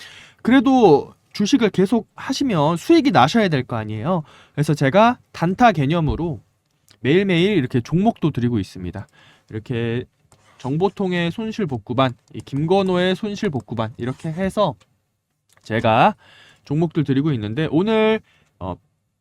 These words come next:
뱅크웨어 글로벌로 구 퍼센트 정도 수익을 봤고요.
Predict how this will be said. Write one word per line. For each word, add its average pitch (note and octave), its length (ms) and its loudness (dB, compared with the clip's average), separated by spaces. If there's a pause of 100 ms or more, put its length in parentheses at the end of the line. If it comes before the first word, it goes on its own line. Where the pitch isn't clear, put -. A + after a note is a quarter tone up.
(220)
뱅크웨어 G3+ 720 2
글로벌로 D#3 920 2 (160)
구 E3 220 0
퍼센트 G#3 640 2
정도 D#3 600 2
수익을 G3 480 0
봤고요. D3+ 540 -6